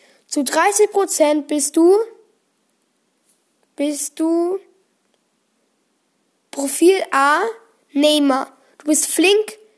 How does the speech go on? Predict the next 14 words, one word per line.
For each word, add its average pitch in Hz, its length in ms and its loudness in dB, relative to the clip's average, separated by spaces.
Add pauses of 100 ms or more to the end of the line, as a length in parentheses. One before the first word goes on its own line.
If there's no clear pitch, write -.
(140)
verrückt 320 500 0
und 302 140 2
magst 294 360 -2
die 277 160 -4
Welt 294 300 2
so, 302 180 0
wie 320 220 -2
sie 285 220 -4
ist. 262 400 -4 (400)
Du 277 100 -10
bist 311 320 -2 (160)
Barca's 349 720 -2 (300)
Flügelflitzer 339 880 2
Neymar. 277 460 2